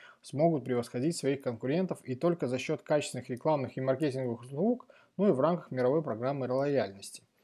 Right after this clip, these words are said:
А, преимущество, а, Resta Token таким, а, образом при использовании данной системы владельцы, а, бизнеса получат. А, вот, кстати, забегая чуть назад, как вы видите, здесь вот как раз-таки есть, э,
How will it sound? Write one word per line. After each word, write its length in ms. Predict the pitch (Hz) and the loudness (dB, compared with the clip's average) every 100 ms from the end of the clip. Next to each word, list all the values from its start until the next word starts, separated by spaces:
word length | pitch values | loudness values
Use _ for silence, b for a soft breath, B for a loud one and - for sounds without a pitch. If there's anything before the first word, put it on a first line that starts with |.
| b b b - | b b b -4
А, 180 | 135 120 | 0 0
преимущество, 1040 | 165 202 233 233 - 143 135 139 135 135 | 2 4 4 4 4 4 6 6 6 4
а, 20 | |
Resta 340 | 143 156 - 139 | 6 4 4 -6
Token 480 | - 233 233 175 143 | 2 2 2 0 -2
таким, 480 | 151 - 180 165 139 | -4 -2 0 -2 0
а, 120 | 139 | 0
образом 460 | - 180 180 139 131 | 2 2 4 2 0
при 140 | 139 | -2
использовании 340 | 127 180 156 143 | 2 4 4 4
данной 200 | 147 139 | 2 0
системы 420 | 160 - 196 160 | -6 0 2 4
владельцы, 640 | 123 117 160 170 - 131 B B B | 4 4 2 2 -2 -8 B B B
а, 200 | 127 127 | 4 4
бизнеса 640 | 120 175 180 165 - 143 120 - | 4 2 2 0 0 -2 -2 0
получат. 680 | 160 180 143 123 - 107 - | 2 4 2 -2 -4 -10 -10
А, 260 | 104 113 - - | -6 -6 -8 -6
вот, 140 | 147 | -4
кстати, 340 | - 139 135 - _ _ _ _ _ _ _ - - | -4 -6 -6 -10 _ _ _ _ _ _ _ -14 -2
забегая 480 | 131 135 143 139 | 2 2 8 8
чуть 260 | 131 135 - | 8 2 -6
назад, 360 | 143 175 202 - B B | -4 0 0 -2 B B
как 180 | 156 - | -6 -2
вы 100 | 151 | 0
видите, 260 | 170 - 127 | 0 0 -2
здесь 240 | 135 135 | -2 -4
вот 80 | 131 | -8
как 120 | 127 | -2
раз-таки 340 | 147 - - 131 | -2 -2 -4 0
есть, 380 | 143 135 - | 2 0 -2
э, 140 | 131 | -2